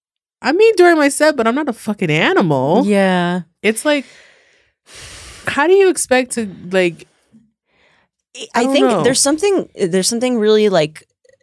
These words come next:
Speaker 2: tricky with stand-up in particular because, like, it's just you, it's just me up there, and, like, some of the best stand-up feels, like, so raw and so
Speaker 1: Yeah.
Speaker 2: authentic,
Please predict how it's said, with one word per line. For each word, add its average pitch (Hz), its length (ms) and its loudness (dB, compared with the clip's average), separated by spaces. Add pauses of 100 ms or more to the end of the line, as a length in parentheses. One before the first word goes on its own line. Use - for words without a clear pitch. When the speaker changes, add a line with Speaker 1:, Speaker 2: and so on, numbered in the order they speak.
(880)
Speaker 2:
tricky 175 540 -2
with 127 220 -6
stand-up 135 680 -2
in 135 140 -6
particular 160 680 -4
because, 147 580 -2
like, 135 140 0
it's 107 200 -6
just 147 360 -2
you, 170 360 2
it's 151 220 -6
just 131 340 -4
me 160 160 0
up 143 140 -2
there, 139 420 0 (640)
and, 160 220 0
like, 147 340 -2 (360)
some 208 220 0
of 202 80 2
the 190 80 2
best 165 240 2
stand-up 156 380 0
feels, 160 460 0
like, - 160 -6
so 143 340 0
raw 139 640 -2
and 123 180 -4
so 143 220 0
Speaker 1:
Yeah. 127 100 0
Speaker 2:
authentic, 139 800 -6